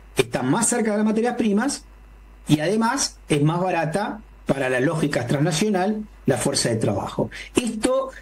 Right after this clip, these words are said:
generó un concepto que se llama cadenas de valor, ¿no? Y las cadenas de valor dicen, bueno, ¿dónde hay litio más barato?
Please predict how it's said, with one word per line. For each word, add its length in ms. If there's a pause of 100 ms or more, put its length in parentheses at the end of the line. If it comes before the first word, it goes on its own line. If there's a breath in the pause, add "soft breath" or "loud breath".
generó 640 (420)
un 180
concepto 800
que 100
se 60
llama 260
cadenas 400
de 60
valor, 360 (540)
¿no? 260 (220 loud breath)
Y 100
las 140
cadenas 320
de 60
valor 260
dicen, 240
bueno, 220
¿dónde 320
hay 120
litio 400
más 160
barato? 640